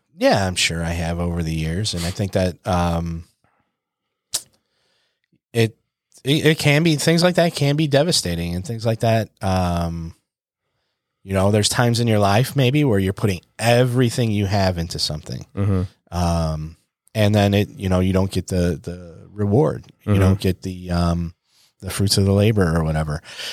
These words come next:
Speaker 1: Um, and, and, and how do you deal with that? What, what, what effect does it have on you in your life? Um, and I think that, uh,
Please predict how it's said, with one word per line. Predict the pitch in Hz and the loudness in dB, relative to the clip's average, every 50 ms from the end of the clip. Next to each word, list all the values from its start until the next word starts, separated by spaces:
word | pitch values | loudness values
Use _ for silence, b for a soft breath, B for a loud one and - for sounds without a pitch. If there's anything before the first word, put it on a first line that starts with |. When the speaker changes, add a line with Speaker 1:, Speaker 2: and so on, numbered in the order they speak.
| B B | B B
Speaker 1:
Um, | - - 95 92 85 85 85 85 87 78 - | -2 0 2 2 2 2 2 0 -2 -2 0
and, | 110 101 92 | 0 0 2
and, | 92 98 104 104 104 107 85 - | 2 2 2 2 2 0 -2 -4
and | - 104 95 98 | -2 0 0 2
how | 101 101 95 | 4 2 4
do | 98 | 4
you | 101 107 113 | 4 2 2
deal | 107 98 113 156 160 | 2 2 2 2 2
with | 87 73 - | 0 -2 -2
that? | - 76 71 71 67 62 | -2 -2 -2 -2 -4 -6
What, | 71 82 85 - - - _ - | -6 -6 -6 -6 -8 -16 _ -16
what, | - 90 90 95 98 90 - - | -8 -2 0 2 2 0 0 -2
what | 107 98 98 95 | -2 0 0 0
effect | 92 - - 170 160 - - | 0 2 0 0 0 2 0
does | 98 85 85 | 0 2 2
it | 82 | 0
have | 82 85 82 82 80 | 0 2 0 0 0
on | 80 80 78 | 0 0 0
you | 78 80 80 82 | 0 0 0 0
in | 80 78 | 0 0
your | 80 82 85 | 0 0 0
life? | 85 92 95 90 82 - - - - B B B B B B B | 2 2 2 2 0 -2 -6 -12 -14 B B B B B B B
Um, | - 85 82 78 78 80 78 78 80 78 78 80 80 - _ _ _ _ _ _ _ - - _ - | -4 -2 -2 0 0 0 0 0 0 -2 -4 -6 -8 -12 _ _ _ _ _ _ _ -18 -18 _ -6
and | - 101 92 92 92 90 87 87 87 85 82 87 _ _ _ - | 0 2 2 4 4 4 4 2 2 0 -4 -6 _ _ _ -8
I | - 90 | -6 -6
think | 92 - 123 113 101 - | -4 0 0 0 0 2
that, | 123 113 101 98 95 - - | 2 4 4 4 2 0 -2
uh, | - 87 85 82 80 73 73 71 - - - | -6 -4 -2 -2 -2 -2 -4 -6 -6 -8 -10